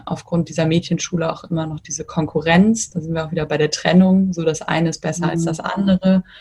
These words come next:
Speaker 1: Und man muss sich beweisen. Und dann, ja, wollte ich auch modeln, weil ich dann, ähm,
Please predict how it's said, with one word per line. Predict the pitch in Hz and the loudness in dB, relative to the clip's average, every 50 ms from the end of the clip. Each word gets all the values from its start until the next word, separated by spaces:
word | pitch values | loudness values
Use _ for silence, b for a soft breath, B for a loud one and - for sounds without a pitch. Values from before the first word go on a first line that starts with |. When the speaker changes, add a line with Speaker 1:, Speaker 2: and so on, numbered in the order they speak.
| B B B B B | B B B B B
Speaker 1:
Und | B 165 160 | B -2 0
man | 160 156 | 2 2
muss | 160 165 160 - | 2 0 -2 -6
sich | - - | -10 -8
beweisen. | - 160 147 160 165 170 180 190 196 185 180 190 190 190 185 190 | -8 -4 -2 0 2 4 4 4 4 2 2 4 4 4 4 4
Und | 180 156 147 | 2 0 0
dann, | 160 156 160 160 160 156 B B B B B B B B B B B B B B - _ _ _ _ | 0 0 0 0 -2 -6 B B B B B B B B B B B B B B -20 _ _ _ _
ja, | - 160 160 160 156 | -6 -4 -4 -4 -2
wollte | 160 160 160 165 | 0 0 0 -2
ich | 160 - 180 | -4 -6 -4
auch | - 175 160 151 - - | -2 -2 -2 -2 -2 -2
modeln, | 165 160 175 185 214 208 202 185 | 0 2 4 4 4 6 6 4
weil | 160 151 156 | 4 4 2
ich | 156 - - | -2 -4 -4
dann, | - 156 151 151 151 151 156 156 170 | -4 -2 -2 -2 -2 -2 -2 -4 -4
ähm, | 180 160 151 151 151 151 151 151 151 151 147 143 151 | -4 -2 -2 0 0 0 0 0 0 0 0 -2 -4